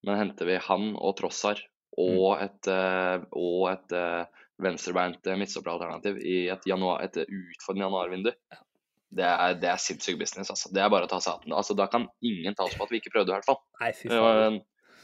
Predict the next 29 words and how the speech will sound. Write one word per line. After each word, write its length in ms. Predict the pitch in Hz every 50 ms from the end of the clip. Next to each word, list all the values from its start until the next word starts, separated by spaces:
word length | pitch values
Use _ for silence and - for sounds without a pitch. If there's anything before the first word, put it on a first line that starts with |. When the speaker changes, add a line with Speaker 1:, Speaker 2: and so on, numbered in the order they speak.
| - - - -
Speaker 1:
om 100 | 113 113
vi 60 | 110
kommer 200 | 107 - 104 104
nummer 200 | 107 107 113 110
to. 100 | 123 143 143 143 - - - _ _ _ _ _ _ _ _ _ _ _
Speaker 2:
Absolutt. 480 | - 98 - - - 104 101 98 - - - _ _ _
Eh, 340 | - 117 110 107 107 107 107 107
jeg 20 | 101
så 140 | - 110 92
på 60 | 107 110
noen 80 | 107
tall 240 | - - 104 87 87 87
her 100 | 98 95
også 160 | 95 98 98 -
på 120 | 110 104 101 104 101 101 101 101 98 101 101 104 107 117 139 -
Caicedo. 440 | - 104 92 110 101 98 110 135 147 - _ - - - - _ _ _ _ - - - - _ -
Eh, 840 | - 107 104 104 104 107 104 104 104 104 104 202 208 208 104 - - - 233 220 _ _ _ _ - -
han 140 | 110 107
er 100 | 110 107
da, 100 | 107 107
altså 200 | 104 104 - 117 107
det 80 | 104
er 60 | 104 -
sammenlignet 360 | 117 98 95 92 90 92 95 98
med 100 | 95 90
Arsenal-spillere, 680 | 90 - - 95 92 87 - - 95 85 87 104 117 - _ _ -
eller 160 | - 104 107
utvalgte 560 | - 98 85 - - - 92 87 - - 101
Arsenal-spillere. 480 | 92 - 98 92 87 107 90 87 98